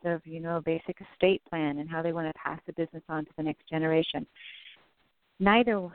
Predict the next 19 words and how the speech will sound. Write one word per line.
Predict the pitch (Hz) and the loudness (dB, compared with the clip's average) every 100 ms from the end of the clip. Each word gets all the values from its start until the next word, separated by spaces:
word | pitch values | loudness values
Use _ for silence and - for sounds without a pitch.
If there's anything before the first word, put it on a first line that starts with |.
| - | -4
side | 165 147 147 | -2 -2 -6
is | 165 170 | -10 -10
necessarily | 165 - - 165 165 | -12 -12 -8 -6 -4
looking | 156 - 190 196 | -6 -8 -10 -8
at | 202 | -10
the | 233 - - | -12 -14 -10
other | 202 185 180 - | -8 -6 -10 -10
side. | 143 139 139 _ _ _ _ - _ - | -8 -8 -10 _ _ _ _ -20 _ 4
So | 214 | 6
we | 220 | 6
need | 220 233 | 6 6
to | 214 | 4
balance | 180 180 180 180 175 - | 4 4 4 2 -2 -2
both | 165 165 - | 0 -2 -2
family | 175 185 202 | 0 2 2
needs | 190 196 190 _ _ 160 | 2 0 -2 _ _ -4
and | 165 180 185 170 | -2 0 -2 -4
business | 156 151 151 156 | -4 -4 -6 -6
needs, | 147 147 | -4 -4